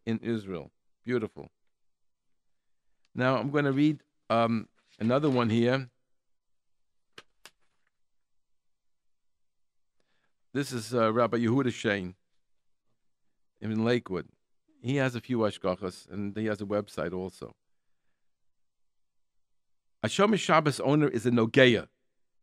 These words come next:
Means that he's, uh, he, he, he's a, you know, he's on the other side. He's, it, it, it, it affects him, so therefore he's, he can't be trusted.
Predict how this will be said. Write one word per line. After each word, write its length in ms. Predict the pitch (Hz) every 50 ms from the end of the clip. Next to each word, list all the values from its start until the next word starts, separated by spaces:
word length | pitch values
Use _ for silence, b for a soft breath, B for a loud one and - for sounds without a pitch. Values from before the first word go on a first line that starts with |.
| _ _ _ _ _ _ _ _ _ _ _ _ _ _ _
Means 280 | 110 117 123 120 113 110
that 120 | 117 101
he's, 540 | 104 117 117 117 104 - - - - _ _ -
uh, 440 | - - - - - - - - - - _ _ _ _ _ _ _ _ _ _ _ _ _ _ _ _ _ _ _ -
he, 160 | 104 107 - _
he, 260 | - 131 135 135 98 -
he's 280 | 82 120 127 127 107 123
a, 100 | 123 113
you 240 | 92 92 98 117
know, 100 | 120 120
he's 160 | 120 131 123 131
on 120 | 135 147
the 100 | 151 151
other 120 | 151 147
side. 360 | 131 - - 165 143 127 120 117
He's, 220 | 127 127 113 -
it, 180 | 101 120 120 107
it, 180 | 107 117 -
it, 160 | 82 98 123 -
it 100 | 107 120
affects 400 | 117 - - 175 156 - - -
him, 160 | 131 113 101
so 140 | - - 123
therefore 380 | 120 127 123 110 _ 123 117 117
he's, 220 | 123 117 117 - 80
he 220 | 85 104 110 117
can't 260 | 113 _ - 147 127 -
be 100 | 107 92
trusted. 420 | - 113 95 92 - _ 67